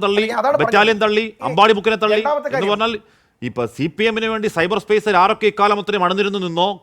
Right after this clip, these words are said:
Speaker 1: കോട്ടയിട്ട് നിന്നോ അവരെയൊക്കെ നൂറ് ശതമാനം ഞങ്ങളിൽപ്പെട്ടവരല്ല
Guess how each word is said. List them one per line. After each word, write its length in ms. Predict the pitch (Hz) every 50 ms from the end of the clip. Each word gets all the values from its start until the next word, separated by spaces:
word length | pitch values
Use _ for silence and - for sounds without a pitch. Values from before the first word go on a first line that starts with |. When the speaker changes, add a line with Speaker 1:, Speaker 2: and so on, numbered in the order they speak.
| - -
Speaker 1:
കോട്ടയിട്ട് 380 | 170 - - 220 214 185 208 208
നിന്നോ 180 | 190 175 196 214 185 160
അവരെയൊക്കെ 340 | 170 214 220 220 214 233 220 185
നൂറ് 180 | 185 214 254 240 -
ശതമാനം 340 | 226 226 226 226 208 156 123 - 143 147
ഞങ്ങളിൽപ്പെട്ടവരല്ല 960 | 160 185 202 208 220 226 214 - - 196 - - 214 208 196 185 190 196 202